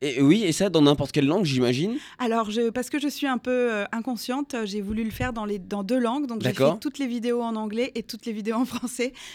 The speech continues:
Speaker 2: Je
Speaker 1: Pour
Speaker 2: me
Speaker 1: être le
Speaker 2: rendais
Speaker 1: plus
Speaker 2: pas compte de la
Speaker 1: universel
Speaker 2: somme de
Speaker 1: possible.
Speaker 2: travail
Speaker 1: Oui,
Speaker 2: pour
Speaker 1: oui,
Speaker 2: le
Speaker 1: oui.
Speaker 2: site web.
Speaker 1: Oui,
Speaker 2: Mais
Speaker 1: oui.
Speaker 2: par contre, maintenant, c'est fait. Donc, je suis contente.
Speaker 1: Il y aura peut-être une version, euh,
Speaker 2: <laughs>
Speaker 1: portugaise, espagnole, chinoise,
Speaker 2: Euh,
Speaker 1: euh,
Speaker 2: alors,
Speaker 1: dans quelques années. <laughs>
Speaker 2: voilà, dans quelques années, avec plaisir. Là, là, je vais déjà essayer celle-là de, de, de, de,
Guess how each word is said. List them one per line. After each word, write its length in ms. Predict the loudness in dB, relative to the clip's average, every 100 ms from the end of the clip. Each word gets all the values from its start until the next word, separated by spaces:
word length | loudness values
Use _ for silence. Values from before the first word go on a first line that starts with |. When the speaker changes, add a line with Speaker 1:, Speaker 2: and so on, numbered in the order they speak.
| 2
Speaker 2:
Je 60 |
Speaker 1:
Pour 80 | 6
Speaker 2:
me 40 |
Speaker 1:
être 60 | 6
le 40 | 6
Speaker 2:
rendais 120 | 6
Speaker 1:
plus 80 | 6
Speaker 2:
pas 60 |
compte 140 | 6 10
de 60 |
la 60 | 10
Speaker 1:
universel 200 | 10 6
Speaker 2:
somme 100 | 6
de 40 | 4
Speaker 1:
possible. 160 | 4 2
Speaker 2:
travail 280 | 2 4
Speaker 1:
Oui, 100 | 6 6
Speaker 2:
pour 80 |
Speaker 1:
oui, 60 | 4
Speaker 2:
le 60 | 2
Speaker 1:
oui. 60 | 0
Speaker 2:
site 100 | 0
web. 180 | -4 -4 -10 -2
Speaker 1:
Oui, 100 | 2
Speaker 2:
Mais 60 | 2
Speaker 1:
oui. 60 |
Speaker 2:
par 200 | 2 -4
contre, 140 | -4 -4
maintenant, 220 | -4 -4
c'est 140 | -4 -4
fait. 200 | -2 -4
Donc, 180 | -4 -12
je 40 |
suis 80 | -10
contente. 340 | -10 -8 -10 -8
Speaker 1:
Il 60 |
y 20 | -6
aura 100 | -4
peut-être 200 | -2 0
une 100 | 0
version, 520 | -2 -2 -2 -2 -4
euh, 140 | -4
Speaker 2:
<laughs> 60 | -6
Speaker 1:
portugaise, 440 | -10 -8 -2 -2
espagnole, 320 | -2 -2 0 0
chinoise, 380 | 0 2 4
Speaker 2:
Euh, 40 | 2
Speaker 1:
euh, 40 |
Speaker 2:
alors, 180 | 0 -4 -6 -2
Speaker 1:
dans 100 | 2
quelques 280 | 2 4 4
années. 240 | 6 4
<laughs> 40 | 6
Speaker 2:
voilà, 280 | 8 8 6
dans 100 | 2
quelques 300 | -2 -2 0
années, 180 | 2
avec 180 | 2 0
plaisir. 360 | 0 -4 -4 -8
Là, 200 | -4 -4
là, 120 | -2 -4
je 140 | -6
vais 120 | -8
déjà 320 | -6 -4 -4
essayer 300 | -4 -6 -10
celle-là 340 | -8 -6 -6 -6 -8
de, 160 | -8 -8
de, 300 | -8 -12 -12
de, 220 | -12 -12 -14 -20 -16
de, 120 | -14